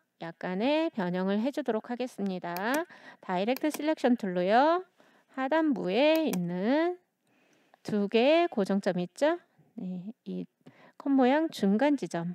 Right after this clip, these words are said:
하단이죠. 네. 자, 쉬프트 누르면서 클릭 또는 드래그를 해주시면 되겠고요. 자, 키보드의 방향키 이용하셔서 이렇게 상단으로 이동을 해주면 모양이,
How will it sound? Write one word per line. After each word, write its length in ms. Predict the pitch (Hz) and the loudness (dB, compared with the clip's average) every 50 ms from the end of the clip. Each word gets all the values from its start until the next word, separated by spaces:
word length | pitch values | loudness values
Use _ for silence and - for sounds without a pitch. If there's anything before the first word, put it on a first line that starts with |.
| - - | -10 -12
하단이죠. 480 | - 233 - 202 190 170 170 185 - 269 277 _ _ _ _ - _ _ _ _ _ _ _ _ _ _ _ _ _ _ _ _ _ _ _ | -12 -10 -8 -8 -8 -8 -6 -4 -4 -6 -6 _ _ _ _ -20 _ _ _ _ _ _ _ _ _ _ _ _ _ _ _ _ _ _ _
네. 160 | - 196 180 - _ _ _ _ _ _ _ _ _ _ _ _ | -20 -20 -20 -20 _ _ _ _ _ _ _ _ _ _ _ _
자, 340 | _ - 196 175 170 180 180 190 | _ -18 -16 -16 -14 -14 -16 -8
쉬프트 320 | - 370 359 - - 403 | -6 -6 -6 0 2 2
누르면서 880 | 330 240 269 320 381 370 320 233 190 185 185 - 269 294 320 330 339 330 | 4 4 4 2 2 2 4 2 2 2 0 -2 0 2 2 2 2 0
클릭 280 | - - 339 339 349 - | -2 -4 -4 -4 -2 -2
또는 240 | 233 233 226 240 240 | -2 0 0 0 -2
드래그를 480 | - 196 196 202 202 208 196 208 226 | -2 -4 -4 -4 -2 -4 -4 -4 -4
해주시면 540 | 254 330 - 349 330 - 233 208 202 208 202 | -4 -4 -6 -6 -6 -6 -4 -2 -2 -2 -2
되겠고요. 600 | 202 170 156 180 175 - - 202 247 302 339 339 330 - - - - - - _ _ _ | -2 -4 -6 -6 -8 -6 -4 -2 0 0 0 -2 -4 -6 -14 -20 -20 -20 -20 _ _ _
자, 120 | - 180 180 - | -14 -14 -14 -10
키보드의 680 | - - 311 - 381 370 339 240 185 196 233 285 294 | -8 -6 0 2 2 2 2 2 2 2 2 2 0
방향키 520 | - - 170 175 185 208 220 220 - - | 0 -2 -4 -2 0 0 -2 -2 -4 -6
이용하셔서 840 | 196 175 180 190 208 247 277 269 - 247 226 - 277 285 311 330 359 - - - - - _ _ - | -4 -2 -2 0 0 0 0 0 0 -2 -2 0 0 0 0 0 0 -2 -8 -18 -20 -20 _ _ -14
이렇게 200 | 247 196 - 202 | -12 -8 -8 -6
상단으로 800 | - - 339 339 349 349 359 359 339 277 190 180 214 247 285 269 | -2 -2 0 2 4 4 4 4 4 2 2 4 4 4 4 2
이동을 460 | - - 185 180 - 220 220 233 240 | 0 -2 -6 -2 0 2 2 2 2
해주면 600 | 254 302 311 - 262 202 185 214 240 262 262 233 185 | 2 0 0 0 0 0 2 2 2 2 2 2 0
모양이, 680 | 180 180 190 202 208 208 196 180 180 208 262 330 392 | 0 0 2 2 2 2 0 0 2 2 2 2 0